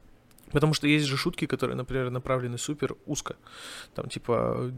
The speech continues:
"Неужели вы думаете то, что там Адам и Ева — это были первые люди?" И вот, м, к-, особенно комики, которые там на религию,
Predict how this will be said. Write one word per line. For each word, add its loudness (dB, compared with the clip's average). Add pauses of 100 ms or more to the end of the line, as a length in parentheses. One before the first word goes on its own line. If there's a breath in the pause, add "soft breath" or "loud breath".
(160)
"Неужели 4
вы 4
думаете 4
то, 2
что -2
там -2
Адам 4
и 2
Ева — 2
это -2
были -2
первые 2
люди?" -2
И -4
вот, -6 (160)
м, -8 (300)
к-, -6
особенно 0
комики, -2
которые -6
там -8
на 0
религию, 0